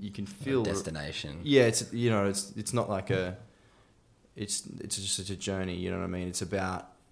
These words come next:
Speaker 1: um, it's not so much, "Oh, I'm, I'm feeling so happy at this moment." It's just, I'm,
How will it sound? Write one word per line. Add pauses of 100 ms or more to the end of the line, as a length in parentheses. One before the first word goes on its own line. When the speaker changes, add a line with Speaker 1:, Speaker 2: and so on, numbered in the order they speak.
(600)
Speaker 1:
um, (680)
it's
not
so
much,
"Oh,
I'm, (160)
I'm
feeling
so
happy
at
this
moment."
It's
just, (1040)
I'm,